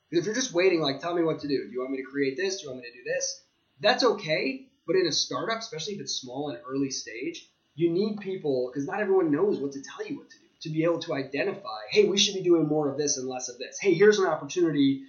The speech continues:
to improve this." You have to have that sort of eye, that judgment, that ability, you know, the kind of person who, like, sees opportunity places and sees ways things can be done better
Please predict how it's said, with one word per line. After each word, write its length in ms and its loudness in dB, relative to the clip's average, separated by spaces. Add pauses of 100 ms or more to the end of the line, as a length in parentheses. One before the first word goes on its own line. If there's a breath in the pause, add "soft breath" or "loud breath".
(160 loud breath)
to 120 4
improve 340 -2
this." 380 -2 (840)
You 120 2
have 240 2
to 60 0
have 220 4
that 180 2
sort 200 -2
of 100 -6 (140)
eye, 340 -2
that 240 -12
judgment, 500 -10
that 120 -12
ability, 680 2 (180)
you 80 0
know, 60 4
the 80 0
kind 220 0
of 60 -4
person 360 0
who, 60 0
like, 320 0 (260)
sees 460 -4
opportunity 680 0
places 340 -8
and 120 -10
sees 340 -4
ways 260 0
things 180 -4
can 120 -4
be 100 0
done 200 -4
better 440 -6